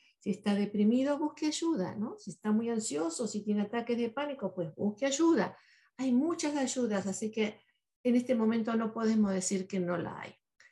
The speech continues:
A ver, hay unas, unos mensajecitos más. Acá Patricia Torres dice, "¿Es normal que a una persona de cincuenta años se le olviden las cosas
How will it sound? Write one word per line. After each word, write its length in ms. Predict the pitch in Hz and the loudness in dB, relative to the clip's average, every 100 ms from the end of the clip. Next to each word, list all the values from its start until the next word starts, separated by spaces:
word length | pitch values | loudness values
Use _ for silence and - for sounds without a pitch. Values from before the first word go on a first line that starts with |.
| _ _ - | _ _ -2
A 60 | |
ver, 160 | 214 214 | 2 4
hay 120 | 220 | 2
unas, 320 | 233 247 240 - _ | 2 0 0 -6 _
unos 300 | 262 247 247 220 | 0 0 0 4
mensajecitos 800 | 208 208 190 196 220 226 214 214 | 4 4 0 -4 -6 -4 -4 0
más. 400 | 202 226 302 277 | 0 2 0 -2
Acá 400 | 214 220 220 220 | -2 -2 -2 -2
Patricia 600 | 196 - 220 220 220 214 | -4 -2 -4 -2 -2 -2
Torres 320 | 247 247 240 | -2 0 0
dice, 360 | 226 214 226 - _ _ _ | 0 -4 -6 -10 _ _ _
"¿Es 160 | 240 254 | 2 4
normal 420 | 254 233 220 233 | 4 4 4 2
que 80 | 226 | 4
a 40 | |
una 180 | 214 214 | 4 4
persona 320 | 185 202 202 | 0 0 0
de 40 | |
cincuenta 460 | 202 196 190 190 190 | 0 -2 0 0 0
años 240 | 190 214 | 2 2
se 100 | 214 | 0
le 120 | 180 175 | -2 0
olviden 340 | 190 214 202 | 2 4 4
las 160 | 185 - | 0 -2
cosas 460 | 196 202 214 - | -2 0 -2 -2